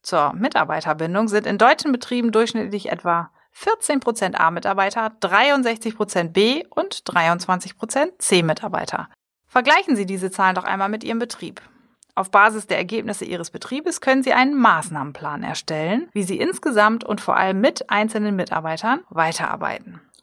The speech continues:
Das Ziel Ihrer Maßnahmen sollte sein, dass Sie möglichst keine C-Mitarbeiter mehr in Ihrem Betrieb haben, maximal zehn Prozent und möglichst viele von den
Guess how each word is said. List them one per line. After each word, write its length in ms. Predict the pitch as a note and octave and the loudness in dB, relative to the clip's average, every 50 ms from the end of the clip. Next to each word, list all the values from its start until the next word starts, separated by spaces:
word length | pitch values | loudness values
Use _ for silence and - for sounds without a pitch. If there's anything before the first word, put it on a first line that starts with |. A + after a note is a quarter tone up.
| - - | -20 -10
Das 200 | - - - - | -8 -8 -8 -2
Ziel 220 | - - E4 F4+ E4+ | 4 6 6 6 6
Ihrer 220 | A3 E3+ E3 E3+ | 6 6 6 6
Maßnahmen 420 | E3 D3+ D#3 D#3+ D#3+ D#3 E3 E3+ D#3+ | 6 6 4 4 4 0 -2 0 2
sollte 260 | E3 D#3+ D#3+ - D3+ | 0 0 0 0 -2
sein, 360 | D3 E3 D#3+ E3+ F3 G#3+ A3+ | 2 4 4 6 6 4 4
dass 180 | G#3+ G3 G3 - | 4 2 2 2
Sie 240 | A3 G#3 G3 G3 G3 | 0 0 -2 -2 0
möglichst 480 | B3+ C4 C#4 - - E4+ - - - _ | -2 -2 0 0 -4 -4 -4 -8 -12 _
keine 360 | - - B3 A#3 G#3+ G3+ F3 | 0 2 4 4 4 2 0
C-Mitarbeiter 800 | - - - E3+ D#3+ D#3 E3+ - - E3+ E3+ F3+ E3+ F3+ G3+ G3+ | -4 -4 -8 -8 -8 -6 -6 -4 -4 -2 0 0 0 0 -2 -4
mehr 220 | G3 G3+ G#3 G#3+ | -4 -4 -4 -4
in 80 | A3 A3+ | -4 -4
Ihrem 160 | A#3 A#3 A#3 | -4 -4 -4
Betrieb 420 | A3+ A#3 A#3 - B3+ B3+ B3+ B3 - | -4 -6 -6 -8 -8 -8 -8 -8 0
haben, 400 | - C4 B3+ B3+ C4 D4+ D#4 - - _ | 2 4 4 4 2 -4 -10 -12 -8 _
maximal 600 | F#3+ F3+ F3 - - - G#3 G3 G3 G3 G3 G3+ | 0 0 0 0 -2 -2 0 2 2 2 2 2
zehn 200 | - - A3 A3 | 0 0 0 2
Prozent 640 | - - B3 B3 - - F#3+ D#3+ D#3+ - - - - _ | 4 2 2 2 4 4 4 4 4 0 -4 -10 -12 _
und 280 | - E3 D#3+ - - - _ _ _ | -8 -8 -6 -8 -10 -12 _ _ _
möglichst 600 | - E3+ E3 E3 D#3+ D#3 - C#3+ C#3 - - - | -2 0 2 2 2 0 -2 -6 -8 -8 -8 -10
viele 380 | - - - F#3+ F#3 F3 F3+ F3+ | -14 -6 -2 0 2 2 2 0
von 200 | - - G#3 A3 | 2 2 4 4
den 180 | B3 D#4 F#4+ | 4 2 0